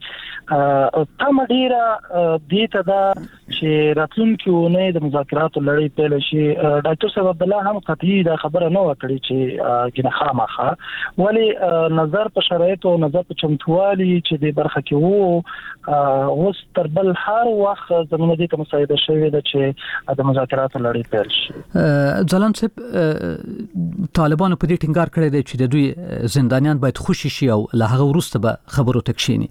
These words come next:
Speaker 2: او تاسو دې ته اشاره وکړه چې د زندانیانو د خوشي کېدو د دې پاتې څلور سوو، ا، لړۍ پیل شوې ده.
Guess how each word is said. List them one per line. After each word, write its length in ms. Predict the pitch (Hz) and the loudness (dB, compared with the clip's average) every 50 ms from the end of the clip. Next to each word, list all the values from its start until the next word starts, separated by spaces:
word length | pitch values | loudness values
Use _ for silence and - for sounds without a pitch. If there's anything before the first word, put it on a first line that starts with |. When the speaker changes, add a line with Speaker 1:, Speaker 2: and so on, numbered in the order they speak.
| - - - - - - - - - | -8 -16 -20 -20 -20 -20 -10 -4 -2
Speaker 2:
او 120 | 131 135 | 0 0
تاسو 300 | 131 - 175 156 - - | 2 0 0 0 0 0
دې 120 | 151 160 151 | 0 0 0
ته 120 | - 156 | 0 0
اشاره 320 | 143 127 - 147 135 156 | 0 0 0 0 2 2
وکړه 260 | 156 139 127 - 143 127 | 2 0 0 0 -2 -2
چې 200 | - - 135 123 - - - - - - - - | 0 -2 -2 -2 -4 -10 -20 -20 -20 -14 -6 -2
د 140 | 113 131 123 | 0 0 0
زندانیانو 680 | 117 - 147 131 113 123 123 135 143 139 135 131 123 | 2 2 2 2 2 2 2 2 2 2 2 2 0
د 80 | 107 120 | 0 -2
خوشي 280 | - - - - 135 | -4 -4 -2 -2 -2
کېدو 360 | 117 - 123 117 110 135 131 | 0 0 0 0 2 2 2
د 140 | 120 120 110 | 2 2 0
دې 80 | 104 110 - - | 0 0 0 0
پاتې 200 | 139 113 - 123 | -2 0 -2 -4
څلور 300 | - - 127 120 117 110 | -2 0 0 0 0 0
سوو، 300 | - - 131 110 107 104 | 0 -2 -2 0 0 -2
ا، 840 | - _ - - - - - - - - 127 113 110 107 113 117 - | -4 _ -16 -20 -20 -20 -20 -8 -4 -2 0 2 2 2 0 0 0
لړۍ 320 | - 127 117 123 123 131 123 - | 2 2 2 2 2 0 0 0
پیل 160 | 127 123 113 | 0 0 0
شوې 300 | - - 165 139 110 113 | 0 0 0 0 2 0
ده. 120 | 110 110 | 0 -2